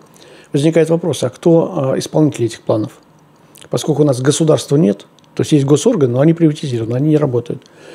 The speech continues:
Всегда возникает вопрос, кто основной институт, основной инструмент реализации тех или иных задач.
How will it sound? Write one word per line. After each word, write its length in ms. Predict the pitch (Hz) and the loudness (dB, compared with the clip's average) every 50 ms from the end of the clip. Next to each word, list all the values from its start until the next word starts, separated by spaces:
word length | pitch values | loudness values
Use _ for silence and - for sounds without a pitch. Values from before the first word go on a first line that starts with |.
| - - - | -20 -20 -20
Всегда 260 | _ - 151 160 208 240 | _ 0 2 4 6 6
возникает 420 | 190 143 147 143 - 170 160 - | 4 2 0 0 0 0 0 0
вопрос, 320 | 151 135 - 175 170 - | -2 0 0 0 -2 -2
кто 240 | - - - 156 170 | -4 -4 -2 0 0
основной 480 | 170 - - 135 131 135 143 147 139 - - - - | 0 0 0 0 0 2 2 2 2 0 -6 -12 -6
институт, 680 | - - 135 127 - - 143 139 - 202 202 202 - - | -2 -2 -2 -2 -4 -4 -6 0 2 2 0 0 -2 -8
основной 420 | - - 120 - 151 139 143 202 185 | -8 -8 -4 0 0 0 2 2 0
инструмент 520 | 147 127 - - 135 139 156 180 185 165 139 | -2 -2 0 2 4 4 4 4 2 2 0
реализации 500 | 131 127 127 123 147 156 151 - - - | 0 0 2 2 2 0 0 -2 -8 -4
тех 240 | - 147 131 - | -2 -2 -2 -2
или 120 | 127 117 113 | -4 -6 -4
иных 200 | 127 151 147 131 | -4 -2 -2 0
задач. 360 | 127 131 - - - - - | 0 0 -2 -2 -6 -10 -14